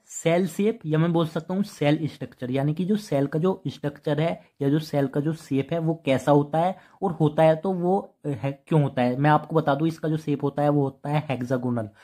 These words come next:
और लेकिन ये भी बताऊंगा कि क्यों होता है। देखिए, अगर हम यहाँ पे लेते हैं सर्कुलर शेप, हमने यहाँ पे एक सर्कुलर शेप लिया, यहाँ पे भी, यहाँ पे वन, टू,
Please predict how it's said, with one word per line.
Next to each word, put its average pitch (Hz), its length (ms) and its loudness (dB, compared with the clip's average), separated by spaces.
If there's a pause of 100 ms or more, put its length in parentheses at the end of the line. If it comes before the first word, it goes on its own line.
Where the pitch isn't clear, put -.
(280)
और 185 180 2
लेकिन 175 280 2
ये 165 120 6
भी 156 80 6
बताऊंगा 156 400 2
कि 190 180 -8
क्यों 147 380 -2
होता 120 200 -6
है। 113 120 -10
देखिए, 160 200 0
अगर 175 200 2
हम 180 160 2
यहाँ 156 140 4
पे 165 120 0
लेते 151 260 2
हैं 165 80 -2
सर्कुलर 143 580 -4
शेप, 113 260 -8 (380)
हमने 151 200 4
यहाँ 151 200 4
पे 165 80 0
एक 165 80 -8
सर्कुलर 143 420 -4
शेप 135 320 -6
लिया, 143 140 0
यहाँ 131 180 -4
पे 127 120 -8
भी, 143 200 -2 (380)
यहाँ 123 300 -2
पे 135 180 -4
वन, 127 640 -2
टू, 127 680 -2